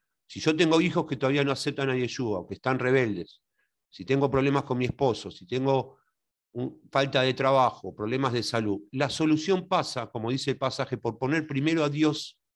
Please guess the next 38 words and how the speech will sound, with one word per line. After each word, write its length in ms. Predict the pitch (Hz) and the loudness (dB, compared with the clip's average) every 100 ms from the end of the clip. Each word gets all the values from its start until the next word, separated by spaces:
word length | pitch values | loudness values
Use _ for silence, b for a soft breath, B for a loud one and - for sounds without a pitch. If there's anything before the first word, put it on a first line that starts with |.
| _ _ _ | _ _ _
ponerlo 320 | - 131 143 | -4 0 2
en 80 | 135 | 2
primer 240 | 120 123 123 | 0 -2 0
lugar. 360 | 135 131 - _ _ _ _ _ _ - | 0 0 -4 _ _ _ _ _ _ -4
Consagrar 540 | 127 120 131 143 160 | -2 0 0 0 0
cada 160 | 156 151 | 2 2
una 120 | 147 | 2
de 40 | |
esas 160 | 139 135 | -2 -4
cosas 340 | 151 147 143 | -4 -4 -2
al 120 | 120 | -4
Señor, 420 | - 131 143 113 - | -2 0 2 0 -2
atarlos 600 | 123 117 156 156 156 147 | -4 0 4 6 4 2
o 60 | - | -2
sujetarlos 760 | 113 117 107 135 131 - - _ _ | -8 -6 0 2 0 -4 -12 _ _
a 100 | 110 | -4
la 80 | 113 | 0
voluntad 320 | 113 113 107 | 0 0 0
de 80 | 113 | 0
Dios. 320 | 107 90 - _ _ _ _ _ _ _ _ _ | 0 -4 -10 _ _ _ _ _ _ _ _ _
El 120 | 120 | -2
error 180 | 120 156 | 2 2
que 100 | 165 | 4
muchas 200 | 156 160 | 4 4
veces 160 | 151 156 | 2 0
cometemos 540 | 151 147 151 165 147 | 0 0 0 -2 -2
es 60 | 131 | -2
querer 280 | 131 143 143 | 0 0 -2
solucionarnos 560 | 135 120 127 143 147 | -4 -4 -2 0 0
con 160 | 143 113 | 0 -2
nuestras 300 | 117 117 113 | -2 -2 -4
propias 360 | - 139 131 - | 0 2 0 2
fuerzas. 560 | 165 117 - - - _ _ _ _ _ _ _ - | 2 2 -4 -16 -20 _ _ _ _ _ _ _ -4
Y 80 | |
la 120 | 110 113 | -2 2
palabra 380 | 131 175 156 | 4 4 4
dice 320 | 131 139 - 104 | 2 0 -2 -4
claramente, 800 | 143 151 131 135 113 110 107 | -2 0 2 0 -2 -4 -8